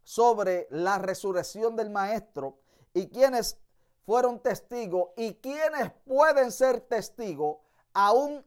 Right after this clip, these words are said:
en el día de hoy. Amén. Bien importante,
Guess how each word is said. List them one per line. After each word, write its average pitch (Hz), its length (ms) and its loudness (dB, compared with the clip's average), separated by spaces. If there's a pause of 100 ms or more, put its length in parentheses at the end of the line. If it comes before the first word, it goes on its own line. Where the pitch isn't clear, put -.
(100)
en 220 180 0
el 180 220 2
día 233 260 4
de 180 160 2
hoy. 127 260 -4 (220)
Amén. 214 400 -2
Bien 196 240 -2
importante, 247 920 0